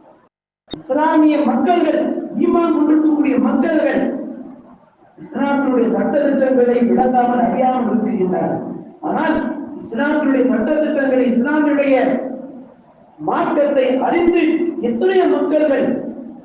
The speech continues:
வெளியிலிருந்து இஸ்லாத்திற்குள் இணைகின்றார்கள்.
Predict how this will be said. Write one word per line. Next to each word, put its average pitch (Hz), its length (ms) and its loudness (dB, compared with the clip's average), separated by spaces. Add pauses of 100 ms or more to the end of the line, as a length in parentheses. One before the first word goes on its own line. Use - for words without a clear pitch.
(240)
வெளியிலிருந்து 302 600 2
இஸ்லாத்திற்குள் 262 1160 0 (240)
இணைகின்றார்கள். 220 1080 0